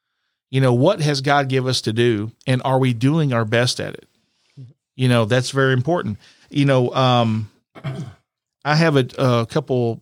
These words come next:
papers that I look at every morning, and one says this: "Every job is a self-portrait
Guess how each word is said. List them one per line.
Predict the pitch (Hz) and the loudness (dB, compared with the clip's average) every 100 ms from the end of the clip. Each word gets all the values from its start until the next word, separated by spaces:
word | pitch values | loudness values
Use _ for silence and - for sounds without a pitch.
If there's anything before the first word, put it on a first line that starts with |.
| _ | _
papers | 143 143 120 110 | -4 -2 -2 -4
that | 120 | -2
I | 120 117 | -2 0
look | 123 120 | -2 -2
at | 120 117 - _ - | -2 -2 -6 _ -8
every | 131 131 127 | -2 0 2
morning, | 123 120 104 107 110 | 2 2 0 -4 -6
and | 123 120 123 | -2 0 2
one | 143 147 | 2 0
says | - 127 117 | 0 0 0
this: | 107 98 - | -2 -2 -2
"Every | 139 160 147 | -2 0 0
job | 135 139 139 | 0 2 2
is | 123 113 | 0 -4
a | |
self-portrait | - 135 135 - - 139 135 107 - | -2 0 0 -2 -4 -2 -2 -8 -8